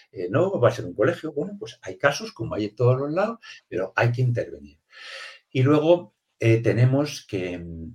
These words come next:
eh, educar a nuestros alumnos en este respecto, en el, en el aspecto emocional. Eh, lo de la salud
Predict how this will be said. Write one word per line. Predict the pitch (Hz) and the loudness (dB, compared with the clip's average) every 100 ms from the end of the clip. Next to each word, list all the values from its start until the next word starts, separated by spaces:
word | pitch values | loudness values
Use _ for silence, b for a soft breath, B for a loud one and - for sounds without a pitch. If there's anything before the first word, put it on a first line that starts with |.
| _ | _
eh, | 90 87 85 82 78 | -16 -16 -16 -16 -10
educar | 98 95 117 117 | -8 -6 4 6
a | 123 | 8
nuestros | 113 104 95 | 6 2 -4
alumnos | 92 104 107 120 - - - | -4 -2 0 0 -2 -8 -10
en | 90 | -8
este | 92 87 | -4 -4
respecto, | 78 - 82 - 71 | -4 -8 -10 -10 -12
en | 78 78 | -12 -8
el, | 82 80 78 - | -8 -6 -8 -10
en | 95 | -8
el | 90 | -4
aspecto | 90 - 104 - 120 120 120 | -4 -2 -4 0 4 4 4
emocional. | 82 80 80 82 82 78 _ | -8 -10 -8 -6 -8 -10 _
Eh, | 80 78 80 80 80 82 | -12 -10 -10 -10 -10 -6
lo | 92 | -2
de | 95 | 0
la | 120 | 0
salud | 92 113 127 135 127 | 2 6 6 6 4